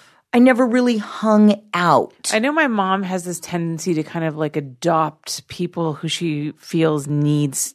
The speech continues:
Speaker 2: to be taken care of.
Speaker 1: Maybe
Speaker 2: Like,
Speaker 1: that
Speaker 2: people
Speaker 1: was
Speaker 2: who need
Speaker 1: it.
Speaker 2: help, people have some
Speaker 1: Yeah.
Speaker 2: kind of, like, she's very much like, she likes to scoop up broken birds and tr-, she likes to try to fix people's lives. She's
Speaker 1: Maybe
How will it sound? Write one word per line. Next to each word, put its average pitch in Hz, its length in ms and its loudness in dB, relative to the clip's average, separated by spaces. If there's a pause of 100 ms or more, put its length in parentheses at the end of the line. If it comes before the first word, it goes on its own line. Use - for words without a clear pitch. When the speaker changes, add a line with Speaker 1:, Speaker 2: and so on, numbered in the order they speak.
(100)
Speaker 2:
to 156 80 -12
be 151 100 -2
taken 131 300 -6
care - 280 -6
of. - 280 -4
Speaker 1:
Maybe 247 480 -2
Speaker 2:
Like, 180 140 2
Speaker 1:
that 214 120 -4
Speaker 2:
people 185 280 2
Speaker 1:
was 147 80 2
Speaker 2:
who 175 120 2
need 165 220 2
Speaker 1:
it. - 20 -4
Speaker 2:
help, 160 400 2
people 170 300 -2
have 151 180 -4
some 170 200 -2
Speaker 1:
Yeah. 151 40 -2
Speaker 2:
kind 160 320 -4
of, 143 220 -2
like, 143 420 -2 (320)
she's 165 220 -2
very 185 240 4
much 185 260 2
like, 160 160 4
she - 140 -2
likes 156 120 -4
to 160 80 -4
scoop - 380 0
up 151 180 -2
broken 151 380 0
birds 135 360 0
and 135 120 -2
tr-, 160 140 -4
she 196 100 4
likes 277 120 2
to 285 80 -4
try 247 160 2
to 208 60 4
fix - 300 -2
people's 147 340 -4
lives. - 540 -4
She's 180 160 0
Speaker 1:
Maybe 160 100 -4